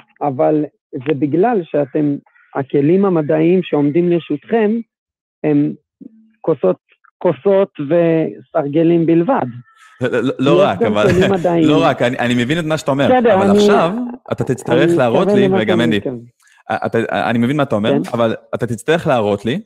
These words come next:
Speaker 2: כן, ואני חושב ש-, אז אולי זו תהיה המהות של השיחה הזו, אמ, למה
Speaker 1: יאללה.
Speaker 2: צורה אחרת, כן, ללמוד על העולם, אפיסטמולוגיה אחרת, שלא קשורה לתצפיות,
Speaker 1: כן.
Speaker 2: ניסויים, היפותזות, ניסיון להפריך אותן,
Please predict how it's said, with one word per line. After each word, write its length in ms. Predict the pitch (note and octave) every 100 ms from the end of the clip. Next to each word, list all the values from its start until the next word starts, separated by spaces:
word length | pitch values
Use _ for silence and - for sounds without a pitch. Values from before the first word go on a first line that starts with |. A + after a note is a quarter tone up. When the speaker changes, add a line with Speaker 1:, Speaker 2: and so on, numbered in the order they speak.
| _
Speaker 2:
כן, 120 | - A2
ואני 100 | G#2+
חושב 140 | -
ש-, 80 | A2+
אז 400 | G#2+ G2+ G2 G#2
אולי 220 | G#2 A2
זו 140 | G#2 G#2
תהיה 120 | G#2+
המהות 240 | G2 G2+
של 80 | G2
השיחה 280 | - - F3+
הזו, 220 | D3+ G3 - _ _ _ _ -
אמ, 320 | A#2+ A#2+ A#2+ - _ _ _
למה 400 | A#2 C#3 A3+ B3 D#3
Speaker 1:
יאללה. 180 | C#3 -
Speaker 2:
צורה 460 | - - C3+ E3+ E3+
אחרת, 520 | A#2 G#3 F3+ G#2 -
כן, 240 | A#2 A#2 F3 G3+ _ _ - - _ _ _ -
ללמוד 580 | A#2+ B2 A#2+ B2 B2+
על 80 | B2
העולם, 340 | G#2+ G2 G#2 F#2
אפיסטמולוגיה 800 | G#2 - - C3 B2 C#3+ G#3 G#3+
אחרת, 520 | F3 F#3 C3 G2 - _ _ _ _
שלא 360 | - A#2+ B2+ E3
קשורה 360 | - D3 C#3 A#2+
לתצפיות, 880 | A#2 G#2+ G#2 - - A2+ A2+ G#2+ D#3
Speaker 1:
כן. 80 |
Speaker 2:
ניסויים, 500 | C#3+ C3+ A2 A2 G#2+ F#2+
היפותזות, 680 | G#2+ G#2+ - B2 A2 F#2+ G#2+
ניסיון 340 | G2+ A2 A#2+
להפריך 520 | B2 A2 - B2+ D3
אותן, 220 | A#2+ G2